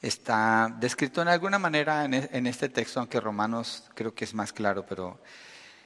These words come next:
quería empezar por aquí. Dice, "Antes de la destrucción", esto es Rom-, eh, Proverbios dieciocho doce. Proverbios dieciocho doce. "Antes de la destrucción, el corazón del hombre es altivo, pero a la gloria precede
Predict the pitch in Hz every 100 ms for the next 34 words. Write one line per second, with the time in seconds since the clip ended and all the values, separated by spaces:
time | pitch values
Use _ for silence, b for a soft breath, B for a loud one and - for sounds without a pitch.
0 | B _ - 120 117 127 117 104 113 107
1 | 107 107 - 117 - - 131 139 165 165
2 | 151 139 127 - 110 - 110 101 - 120
3 | 120 117 110 113 104 98 - 120 107 113
4 | 120 127 123 - - - - 113 104 -
5 | 110 104 - 98 98 - 98 - _ _
6 | _ _ 113 101 107 101 113 110 107 98
7 | 104 95 101 92 92 - - _ B B
8 | B B B - 107 139 151 151 143 -
9 | 127 - 135 135 160 160 - - - B
10 | B B - 117 - 110 107 117 120 123
11 | 120 120 120 120 117 113 - - 101 98
12 | - 170 131 - - - _ _ _ _
13 | _ _ _ 120 110 107 107 101 120 131
14 | 143 139 - 117 - 110 110 113 110